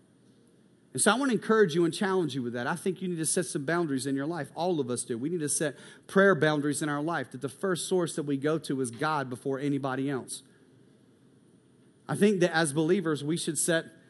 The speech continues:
a emotional boundaries, that we want to be emotionally healthy people.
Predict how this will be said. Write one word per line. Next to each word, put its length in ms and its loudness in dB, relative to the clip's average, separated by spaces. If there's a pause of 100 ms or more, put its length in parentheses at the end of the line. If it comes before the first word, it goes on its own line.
(220)
a 320 4 (220)
emotional 640 4
boundaries, 640 -2 (1120)
that 120 0
we 100 8
want 100 6
to 60 8
be 100 8
emotionally 560 4
healthy 340 -2
people. 420 -2